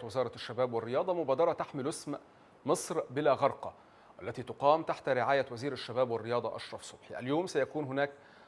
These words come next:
مؤتمر صحفي يعقد للإعلان عن تفاصيل هذه المبادرة في مقر وزارة الشباب والرياضة. المبادرة دشنها الكابتن سامح الشاذلي رئيس الاتحاد المصري للغوص والإنقاذ،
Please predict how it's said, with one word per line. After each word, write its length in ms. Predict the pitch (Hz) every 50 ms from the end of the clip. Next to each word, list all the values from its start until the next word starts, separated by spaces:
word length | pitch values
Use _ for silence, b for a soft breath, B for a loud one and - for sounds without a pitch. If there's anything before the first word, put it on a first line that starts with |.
| B B
مؤتمر 320 | - 110 - 147 143 139 127
صحفي 480 | - - 110 - 110 - - 151 143
يعقد 360 | 131 151 180 - - 160 156 170
للإعلان 500 | 160 139 127 - 92 101 123 135 147 151
عن 240 | 135 107 120 117
تفاصيل 540 | - 113 - - 117 - - 143 143 143 123
هذه 280 | 107 104 107 117 131 127
المبادرة 580 | 120 117 107 98 107 107 110 131 131 131 127
في 160 | 120 - - 101
مقر 340 | 87 - - 131 120 113
وزارة 360 | 120 117 117 135 135 127 117 123
الشباب 440 | 110 - - 110 113 120 120 110
والرياضة. 440 | 104 101 92 92 - - - - - - - - B B B B B B B B
المبادرة 480 | B 151 160 156 139 143 143 208 226 226
دشنها 420 | 190 170 - - 190 185 170 170
الكابتن 360 | 156 131 - 175 170 - 156 135
سامح 380 | - 160 151 143 127 - -
الشاذلي 500 | - - - - 156 156 151 165 180 170
رئيس 340 | 143 135 - 139 147 - -
الاتحاد 320 | 117 - - - 151 139
المصري 500 | 131 117 120 143 147 - - 139 139 139
للغوص 520 | 120 104 92 98 - 127 135 - - - -
والإنقاذ، 480 | 107 101 101 101 - - 156 165 165